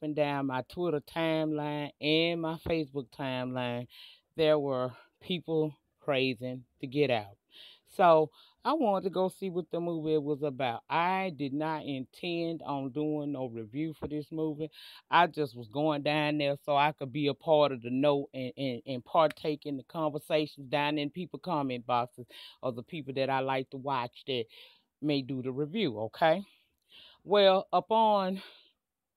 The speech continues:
leaving the theater, I felt a certain kind of way. So I went down to my Facebook, and I tell y'all all the time,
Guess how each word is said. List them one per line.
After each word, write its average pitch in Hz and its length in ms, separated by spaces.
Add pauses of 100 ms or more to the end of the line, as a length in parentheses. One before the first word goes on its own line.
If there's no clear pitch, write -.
(100)
leaving 185 520
the 156 100
theater, 165 540 (1700)
I 220 220
felt 170 520
a - 20
certain 151 320
kind 139 360
of 139 80
way. 151 280 (140)
So 135 320 (560)
I 190 140
went 202 320
down 156 360 (100)
to 139 260 (200)
my 151 180
Facebook, 151 680
and 139 320 (320)
I 185 160
tell 226 320
y'all 160 360
all 165 240
the - 140
time, 156 220